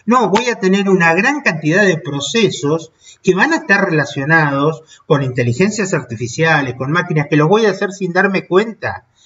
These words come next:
Entonces tengo que yo ser consciente de que eso está pasando.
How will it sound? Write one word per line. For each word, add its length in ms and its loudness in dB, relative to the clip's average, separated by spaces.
Entonces 500 0
tengo 500 0
que 360 0
yo 600 0
ser 400 -4
consciente 880 2
de 140 2
que 200 -2
eso 160 -4
está 220 -6
pasando. 680 -10